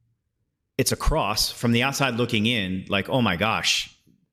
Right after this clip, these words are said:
suffering after suffering from the jump." But from another angle, maybe that suffering and that desire to provide for your family and escape and have safety enables you more than others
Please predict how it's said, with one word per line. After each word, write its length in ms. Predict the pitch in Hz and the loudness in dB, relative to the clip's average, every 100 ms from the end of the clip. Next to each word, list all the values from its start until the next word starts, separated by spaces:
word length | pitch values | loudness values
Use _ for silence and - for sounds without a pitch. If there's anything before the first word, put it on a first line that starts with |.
| - | -6
suffering 600 | - - 147 - 135 113 | -2 0 0 0 0 0
after 240 | 101 - | -2 -2
suffering 680 | 101 170 190 107 92 92 92 - - | 0 0 -2 -2 0 0 -2 -8 -12
from 240 | - 117 | -2 0
the 100 | 98 | 0
jump." 540 | 90 - 101 82 - - _ _ _ _ - | 0 0 0 0 -2 -4 _ _ _ _ -2
But 500 | 127 113 - - _ _ _ _ _ _ _ | -2 -2 -8 -20 _ _ _ _ _ _ _
from 220 | - 127 | -4 0
another 260 | 123 120 113 | 2 2 0
angle, 680 | 160 214 170 95 82 85 - _ _ - | 0 0 2 0 0 -6 -12 _ _ 0
maybe 360 | 131 185 185 | 2 2 0
that 220 | 123 120 | 0 0
suffering 720 | - - 226 196 117 107 101 | -2 0 -2 -2 0 2 4
and 120 | 104 107 | 4 2
that 120 | 110 | 2
desire 500 | 107 101 131 147 135 | 0 0 0 2 0
to 60 | 107 | 0
provide 440 | - 101 120 127 | 0 0 2 0
for 140 | - 110 | -2 -2
your 100 | 101 | 0
family 500 | 127 123 117 110 107 | 0 0 2 2 2
and 120 | 98 | 2
escape 560 | 95 - - 117 117 - | 0 0 0 0 0 -2
and 240 | 92 92 92 | 0 0 2
have 240 | 98 95 | 0 0
safety 680 | - - 185 - 82 87 - _ _ _ _ _ - | 2 2 0 0 0 0 -8 _ _ _ _ _ 0
enables 600 | 113 117 165 170 135 110 | 4 4 2 2 0 2
you 520 | 110 143 156 101 104 | 2 2 0 0 0
more 260 | 107 117 117 | 2 2 2
than 200 | 104 101 | 0 0
others 840 | 120 131 78 69 90 - - - | -2 -2 -6 -4 -2 -2 -4 -10